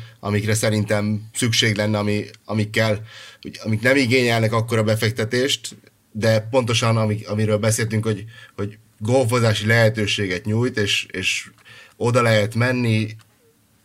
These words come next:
játékos szempontból sem igényel nagy befektetést, tehát ezekkel kéne elindulni. Nyilván valamekkora befektetést igényel a-, annak, hogy kész fölépítés, valakinek vállalnia kell a költségeket, és itt, itt szokott elakadni, hogy, hogy, hogy Magyarországon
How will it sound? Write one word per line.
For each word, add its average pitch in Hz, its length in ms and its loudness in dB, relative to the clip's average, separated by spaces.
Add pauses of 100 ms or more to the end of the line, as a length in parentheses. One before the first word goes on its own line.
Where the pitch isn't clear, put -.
(460)
játékos 120 560 0
szempontból 113 760 0
sem 113 340 0
igényel 107 420 2
nagy 107 160 2
befektetést, 107 680 -2
tehát 120 200 0
ezekkel 120 480 0
kéne 110 280 0
elindulni. 110 540 2
Nyilván 120 600 0
valamekkora 117 440 0
befektetést 113 580 -2
igényel 104 380 0
a-, 101 200 -4
annak, 104 200 -2
hogy 101 120 -6
kész 104 240 -6
fölépítés, 107 520 -4
valakinek 107 400 -2
vállalnia 107 440 -2
kell 101 160 -4
a 95 80 -6
költségeket, 110 500 -2
és 113 100 -8
itt, 117 480 -2
itt 139 180 -2
szokott 113 320 0
elakadni, 120 420 0
hogy, 117 140 0 (320)
hogy, 110 380 -2 (420)
hogy 107 100 0
Magyarországon 113 880 2